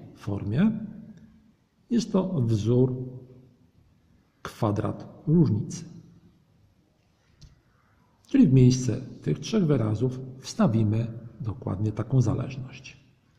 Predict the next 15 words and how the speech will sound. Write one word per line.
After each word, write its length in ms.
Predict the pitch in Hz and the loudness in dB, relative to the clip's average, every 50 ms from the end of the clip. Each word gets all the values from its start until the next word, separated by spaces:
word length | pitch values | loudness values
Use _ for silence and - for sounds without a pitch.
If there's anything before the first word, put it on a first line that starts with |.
| _ _ _ _ _ _ _ _ _ _ _ - - - - _ _ _ | _ _ _ _ _ _ _ _ _ _ _ -20 -20 -20 -20 _ _ _
A 300 | - 123 120 131 151 180 170 - - - - - - - | -4 -2 2 2 2 2 2 0 -4 -8 -12 -8 -4 -2
minus 440 | 117 110 107 104 98 90 87 - | 0 0 0 0 -2 -4 -8 -8
B 440 | 90 92 87 101 110 117 143 175 180 - - - - - - - - - - - _ _ - | -10 -6 -4 -2 0 2 2 2 0 0 -4 -8 -10 -14 -16 -18 -18 -20 -20 -20 _ _ 2
i 100 | 233 170 | 2 4
do 140 | 120 117 104 | 4 4 2
kwadratu 600 | - - - - 101 104 110 113 - - 127 127 127 - - - - | 0 -4 -6 -4 -2 -2 -2 -2 0 -2 -2 -2 -2 -8 -12 -4 0
jest 200 | 190 165 123 117 | 0 2 2 2
większe 600 | 104 95 104 104 107 107 104 - - 107 107 120 - | 0 2 2 0 0 -2 -4 -4 -6 -6 -4 -4 -2
bądź 320 | 123 123 123 117 113 107 101 | -2 0 2 2 2 2 0
równe 400 | 101 - - 82 98 95 98 95 | -2 -6 -6 -6 -4 -4 -4 -4
zero. 340 | 87 85 - - - - - - _ _ _ _ _ _ - - - - _ _ _ _ _ _ _ _ _ _ _ _ _ _ _ _ _ _ _ _ _ _ _ _ _ _ _ _ _ _ _ _ _ _ _ _ _ _ _ _ _ _ _ _ _ _ _ _ _ _ _ _ _ _ _ _ _ _ _ _ | -6 -8 -10 -12 -16 -20 -20 -20 _ _ _ _ _ _ -20 -20 -20 -20 _ _ _ _ _ _ _ _ _ _ _ _ _ _ _ _ _ _ _ _ _ _ _ _ _ _ _ _ _ _ _ _ _ _ _ _ _ _ _ _ _ _ _ _ _ _ _ _ _ _ _ _ _ _ _ _ _ _ _ _
Spójrzmy 420 | - - _ - 240 247 240 254 | -20 -20 _ 2 2 4 4 4
na 80 | 220 180 | 2 2
stronę 280 | - - 113 117 117 | 2 2 2 2 2
lewą. 240 | 104 110 - - - | 2 0 -4 -6 -8